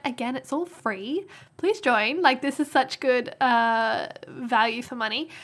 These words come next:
And because this is a group setting, you're more than welcome to keep your video and your microphone off. And then it's like a, I instruct everyone to go back to these scenes, heal them. And then you do a hypnosis,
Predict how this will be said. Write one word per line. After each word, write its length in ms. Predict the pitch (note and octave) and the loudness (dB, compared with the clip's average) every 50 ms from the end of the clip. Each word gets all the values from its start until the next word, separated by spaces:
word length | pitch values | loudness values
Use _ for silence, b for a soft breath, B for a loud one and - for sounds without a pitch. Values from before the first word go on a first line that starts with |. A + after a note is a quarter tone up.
| B B B B B B B B B B _ b b b b b b b b b - | B B B B B B B B B B _ b b b b b b b b b -6
And 140 | C#4+ C4+ | -4 -4
because 300 | C4 C#4+ C#4 D4+ D#4 D4+ | -2 -2 0 0 0 0
this 160 | E4+ F4+ F4+ - | 0 -2 -4 0
is 260 | - C#4 C#4 B3+ C4 | 2 2 2 2 -2
a 60 | C#4+ | -4
group 280 | B3+ - B3 A#3+ - - | -4 -4 -4 -4 -4 -6
setting, 480 | - - A#3+ A#3 A#3+ A#3+ A#3+ B3 B3 | -4 -2 -2 0 0 -2 -2 -2 -2
you're 80 | B3 B3 | -2 -2
more 180 | A#3+ B3 B3 | 0 -2 -2
than 120 | A#3+ B3+ B3+ | -2 0 2
welcome 320 | B3 A#3+ A#3 A#3 B3+ A#3 | 2 2 2 0 -6 -10
to 80 | A#3 B3 | -10 -10
keep 400 | B3 - - B3 A3+ - - - | -12 -12 -10 -10 -10 -10 -12 -10
your 720 | A#3 A3 A3 G#3+ G#3+ G#3+ G#3 G#3 G#3 G#3 G#3 - - - _ | -8 -4 -4 -2 -2 -2 -2 0 0 -2 -2 -4 -8 -12 _
video 800 | - D4+ C4+ C4+ D#4+ D#4+ D#4+ D#4+ D#4+ D4+ D4 D4 D4+ D4+ D#4 D#4 - | -12 -12 -6 -6 -4 -2 0 2 2 2 2 2 2 0 0 -4 -4
and 360 | - C4 C4 A#3 A3+ A#3 A#3 - | -4 -2 -2 -2 -4 -8 -10 -10
your 720 | - B3+ B3+ A#3+ A#3 A3+ A3+ A3 A3 A3 A3 A3 A3 G#3+ - _ _ - - | -8 -4 -2 -2 0 0 0 -2 -2 -2 -4 -4 -6 -8 -12 _ _ -12 -4
microphone 580 | C#4+ C#4+ D4 D4 D4+ E4+ D#4+ - D4+ D4+ D4 | 0 0 0 0 0 -2 -2 0 0 0 0
off. 280 | - - B3+ C4 B3+ - - | 0 -2 -2 -2 -2 -6 -8
And 120 | C4 B3+ | -6 -4
then 320 | B3 A#3+ A#3+ A#3 A#3 A3+ - | -4 -2 -2 -2 -4 -4 -6
it's 140 | B3+ B3+ - | -8 -4 -4
like 160 | C4 A#3+ A#3+ | -4 -2 0
a, 260 | B3 A#3 A#3 A3+ A3 A3 | 2 2 2 2 2 2
I 280 | - - B3 B3 A#3+ A#3 - | 4 6 8 8 8 6 4
instruct 480 | A#3+ B3 A#3+ - - B3 A3+ - - A#3 | -2 -6 -8 -6 -6 -6 -6 -6 -6 -6
everyone 340 | A3+ A3+ A3 A3 A3 A3 G#3 | -6 -4 -6 -6 -6 -6 -8
to 60 | A#3+ | -8
go 140 | - A3+ A3 | -8 -8 -6
back 160 | A#3 G#3 - | -6 -8 -10
to 100 | - A#3+ | -12 -14
these 160 | A#3 A#3 A#3 | -14 -14 -12
scenes, 380 | - - E4+ D#4+ D#4+ D#4+ D#4+ - | -8 -6 -4 -4 -4 -4 -6 -6
heal 260 | - D4 C4 C4 C4 | -4 -2 -2 -2 -2
them. 240 | C4+ C4+ C4 C4 C4+ B B B B B B | -2 -2 -4 -4 -6 B B B B B B
And 220 | - C4 A#3+ B3+ D4+ | -4 -4 -2 0 2
then 180 | E4+ E4 D#4+ | 2 2 2
you 100 | D4+ C#4+ | 0 0
do 140 | - C#4+ C4+ | -2 0 0
a 60 | C4 | 0
hypnosis, 580 | C4 - C4 - - B3 A#3+ - C4 B3 - | 0 -2 -6 -6 -6 -6 -6 -6 -8 -10 -10